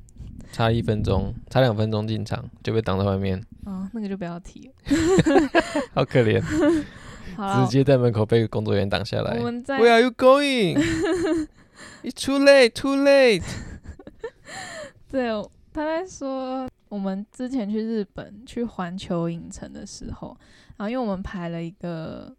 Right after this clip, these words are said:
Speaker 2: 游乐设施，排了快三小时。
Speaker 1: 嗯，对。
Speaker 2: 但是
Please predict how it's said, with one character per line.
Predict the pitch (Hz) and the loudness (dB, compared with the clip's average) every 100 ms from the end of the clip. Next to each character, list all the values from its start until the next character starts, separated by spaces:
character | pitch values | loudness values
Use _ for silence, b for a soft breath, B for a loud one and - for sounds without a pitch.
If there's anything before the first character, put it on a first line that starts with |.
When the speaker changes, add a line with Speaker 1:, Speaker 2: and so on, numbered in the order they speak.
| _ | _
Speaker 2:
游 | 269 220 190 196 | -12 -4 -4 -2
乐 | 214 220 | -4 -4
设 | 214 226 202 | -6 -6 -6
施， | 196 - 190 180 | -6 -10 -10 -10
排 | - 175 | -10 -12
了 | 180 | -8
快 | 214 196 | -8 -8
三 | - 180 180 | -8 -8 -8
小 | - 180 254 | -10 -12 -12
时。 | - - - _ _ - | -14 -14 -16 _ _ -12
Speaker 1:
嗯， | - 101 - | -10 -8 -8
对。 | - - - _ | -6 -6 -6 _
Speaker 2:
但 | 262 285 | -4 -4
是 | 277 269 | -2 -4